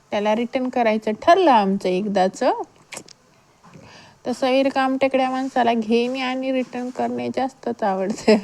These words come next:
<laughs> त्याप्रमाणे बघा, शिवडीनं घातलेलं आहे. मॉडर्न दिसते, पण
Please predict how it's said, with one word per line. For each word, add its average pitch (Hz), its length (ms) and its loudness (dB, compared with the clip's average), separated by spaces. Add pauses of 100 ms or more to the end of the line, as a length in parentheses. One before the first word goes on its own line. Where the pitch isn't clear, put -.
(260)
<laughs> - 340 -10
त्याप्रमाणे 226 600 -2
बघा, 214 280 2
शिवडीनं 220 440 -2
घातलेलं 220 440 0
आहे. 269 220 0 (1160)
मॉडर्न 254 380 2
दिसते, 330 280 0
पण 320 420 -6